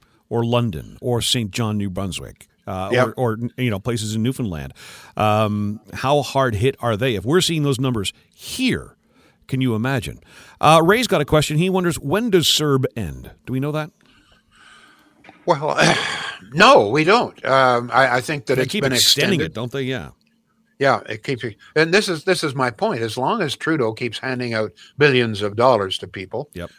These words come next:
Speaker 2: um, people will return the, uh, the favor by voting for him. And the, uh, that's the point, is that people just don't seem to understand or care that the, uh, every single dollar he handles out now, he hands out now,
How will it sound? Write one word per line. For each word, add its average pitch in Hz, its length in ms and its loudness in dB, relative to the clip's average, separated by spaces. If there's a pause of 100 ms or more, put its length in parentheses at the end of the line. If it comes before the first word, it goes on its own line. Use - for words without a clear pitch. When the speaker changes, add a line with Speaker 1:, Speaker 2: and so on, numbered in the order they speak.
(120)
Speaker 2:
um, 139 600 2
people 143 300 -4
will 139 200 -2
return 135 520 -4
the, 127 300 -2
uh, 120 80 0
the 120 120 -2
favor 135 380 -2
by 131 180 2
voting 147 400 -2
for 95 260 -10
him. 78 80 -18 (560)
And 123 400 0 (100)
the, 120 420 -8
uh, 120 300 -4 (140)
that's 117 260 -8
the 123 100 0
point, 190 360 -2
is 110 180 -4
that 120 160 -2
people 131 280 -2
just 135 260 -4
don't 135 180 2
seem 143 280 -2
to 120 200 0 (180)
understand 135 600 2
or 113 120 2
care 156 420 4 (340)
that 151 260 2
the, 127 180 4
uh, 147 200 6
every 185 260 4
single 160 300 2
dollar 127 300 6
he 104 120 0
handles 113 380 -2
out 110 180 -2
now, 131 200 0
he 104 100 -6
hands 113 260 -4
out 110 160 -4
now, 147 200 -2